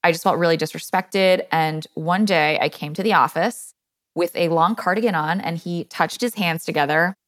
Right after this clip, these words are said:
and bowed at me and said, "Ooh, a kimono." Or like, "Ooh, is that a kimono?" And I knew from that moment on that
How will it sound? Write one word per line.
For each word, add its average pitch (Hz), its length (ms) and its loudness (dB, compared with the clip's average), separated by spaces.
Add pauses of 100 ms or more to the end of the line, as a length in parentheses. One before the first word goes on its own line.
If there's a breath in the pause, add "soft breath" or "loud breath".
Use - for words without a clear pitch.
(400)
and 165 200 -4
bowed 214 300 4
at - 120 0
me 143 380 -8
and 165 160 -4
said, 151 340 -4
"Ooh, 170 500 0 (100)
a 165 100 4
kimono." 165 720 0 (300)
Or 208 100 2
like, 202 180 4
"Ooh, 285 240 2
is 185 120 2
that 208 120 4
a 214 40 -2
kimono?" 196 680 0
And 208 200 0 (520)
I 233 140 6
knew 262 160 4
from 254 160 0
that 190 180 4
moment 165 280 0
on 147 360 -4
that 160 340 2